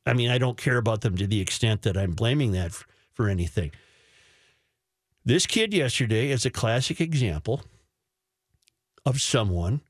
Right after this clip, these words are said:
for whom that was never introduced. That, that moral, ethical, and God-fearing, uh, dynamic was never s-,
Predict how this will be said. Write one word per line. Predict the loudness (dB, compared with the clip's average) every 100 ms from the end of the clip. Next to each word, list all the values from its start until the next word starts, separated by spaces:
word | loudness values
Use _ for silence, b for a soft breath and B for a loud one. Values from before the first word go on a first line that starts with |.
| _ _ _ _ _ _ _ _
for | -2 0
whom | 2 2 2
that | 0 0
was | 0 0
never | 0 0 0 0
introduced. | 0 0 -2 -4 -6 -12 -20 _ _ _ _ _ _ _ _ _ -4
That, | 0 0 -2 -8 _ _ -2
that | 0 0
moral, | 0 0 2 0 0
ethical, | -2 -2 -2 -2 0
and | 0
God-fearing, | 0 0 -2 -2 0 0 -2 -4 _ _ _ _ -6
uh, | -4 -4 -4 -4
dynamic | 0 0 2 2 0 0 -4 -8 _ _ -4
was | 0
never | 2 0 -4
s-, | -10